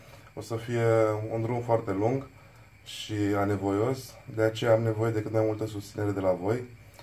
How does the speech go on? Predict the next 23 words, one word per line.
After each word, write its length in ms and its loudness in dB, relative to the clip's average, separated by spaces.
Să-mi 200 -2
scrieți 280 -2
în 60 -2
comentarii, 800 0
uh, 600 0
părerea 280 4
voastră. 580 2
Aș 120 -6
vrea 120 4
să 120 -4
vă 120 2
arăt, 320 4
să 80 0
iau 160 6
camera, 540 2
să 140 0
vă 120 8
arăt 180 10
cât 120 0
de 80 10
mult 180 10
s-a 100 4
umflat 400 6